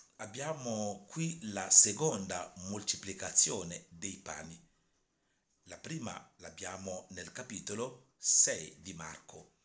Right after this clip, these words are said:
Di, di questa prima moltiplicazione si tratta di cinquemila, invece nella seconda abbiamo quattromila. E osservando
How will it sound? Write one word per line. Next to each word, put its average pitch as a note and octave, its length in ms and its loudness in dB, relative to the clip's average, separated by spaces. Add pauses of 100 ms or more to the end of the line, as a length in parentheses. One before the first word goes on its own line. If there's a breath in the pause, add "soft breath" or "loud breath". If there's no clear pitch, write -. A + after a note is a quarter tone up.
(240 soft breath)
Di, E2+ 320 -18
di E2+ 160 -16
questa F#2 480 2
prima F#2+ 500 -4 (240 loud breath)
moltiplicazione F#2+ 1120 0
si - 220 4
tratta F2 280 -10
di E2 100 -6
cinquemila, F2+ 760 0
invece F2 360 -2
nella D#2+ 120 -8
seconda D#2+ 500 2
abbiamo E2 680 -12
quattromila. - 1040 -14 (760 loud breath)
E B2 380 -2
osservando G2 1200 2